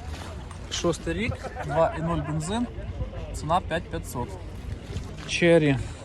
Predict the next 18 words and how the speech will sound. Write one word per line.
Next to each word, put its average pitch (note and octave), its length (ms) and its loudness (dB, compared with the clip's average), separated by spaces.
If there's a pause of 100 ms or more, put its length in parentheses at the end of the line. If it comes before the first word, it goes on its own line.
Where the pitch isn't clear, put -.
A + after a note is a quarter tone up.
(220)
Amulet. D3 400 8 (2250)
У A#2+ 80 0
нас C3 280 2
він C3 100 2
сьомого D3+ 420 8
року, A3+ 360 10 (520)
сто - 300 -4
дві D#3 160 -2
тисячі D#3 300 -4
пробігу, G#3 540 0 (460)
один D3+ 200 -2
і C#3 40 -2
шість C#3+ 220 -2
бензин, D3 400 -2
ціна E3 340 2 (200)
дві D#3 300 0 (140)
вісімсот D3+ 400 0
п'ятдесят. C#3+ 440 0